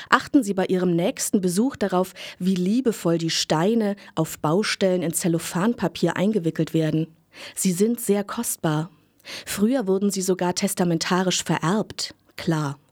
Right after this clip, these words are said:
alles musste in mühsamer Ruderarbeit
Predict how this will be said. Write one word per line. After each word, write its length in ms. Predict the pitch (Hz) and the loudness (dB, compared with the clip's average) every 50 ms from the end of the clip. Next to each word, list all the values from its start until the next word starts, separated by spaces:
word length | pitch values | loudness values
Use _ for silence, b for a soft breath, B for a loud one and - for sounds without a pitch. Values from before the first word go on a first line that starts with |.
| _ _ _ _ _ | _ _ _ _ _
alles 380 | - 160 190 196 165 - - - | 0 2 2 2 0 -2 -2 0
musste 300 | 170 170 170 - - 170 | 0 0 0 0 -2 0
in 200 | - 160 156 156 | 0 2 2 2
mühsamer 440 | 170 185 202 196 - 170 165 160 160 | 2 0 0 0 0 0 0 0 0
Ruderarbeit 640 | 156 180 196 196 175 - 165 156 165 160 160 160 | 0 0 0 0 0 0 0 0 0 0 0 -2